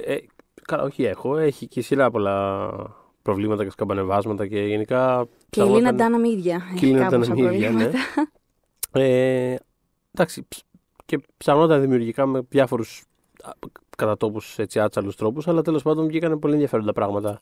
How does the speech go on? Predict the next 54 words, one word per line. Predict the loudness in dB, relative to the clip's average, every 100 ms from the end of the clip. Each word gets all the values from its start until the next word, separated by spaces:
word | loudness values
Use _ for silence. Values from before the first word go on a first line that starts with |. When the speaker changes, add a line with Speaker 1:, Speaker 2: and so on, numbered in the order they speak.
| -8
Speaker 2:
Μμ. | -6
Ένα | -6 -8 -6
από | -2
Speaker 1:
πιστεύω, | 0 2 2
Speaker 2:
τα | 2
πιο |
Speaker 1:
από |
τη | 0 0
σειρά. | 0
Speaker 2:
ενδιαφέροντα | 0 0 -2 -4
παίζει | -6 -4
να | -2
είναι | 0 -2 -6 _
το... | -14 -10
Καλά, | -2 2 2
εκτός | 0 -4
ότι | -4 -4
όλη | 0 2 2
η | 0
τελευταία | 0 -2 -2 -4
σεζόν | -4 -6 -6 -6
είναι | -6 -8
φοβερή | -8 -4 -4
επιστροφή | -4 -8 -10 -10
σε |
φόρμα, | -10 -8 -6 -4
νομίζω, | -4 -4
για | -4
τη | -6
σειρά. | -2 0
Speaker 1:
Μμμ. | 2 2 0 -6 -20 -8
Speaker 2:
Ε, | 0 2 4 2
και | 0
το | 0
ίδιο | 2
το | 2
φινάλε | 2 4 6 6 4
Speaker 1:
Μ' | -2 _ -10 0
άρεσε | 2 4
Speaker 2:
ήταν | 6
Speaker 1:
πάρα, | 6 6
πάρα | 4 0
πολύ | -2
το | -6
Speaker 2:
και | -2
Speaker 1:
φινάλε. | 2 2
Speaker 2:
εμένα | 2 0
πολύ. | -2 -4 -2
Speaker 1:
Ήταν | 0 2
το | 2
αγαπημένο | 2 2
Speaker 2:
Μμ. |
Speaker 1:
μου | 0
φινάλε | 0 0 0 -2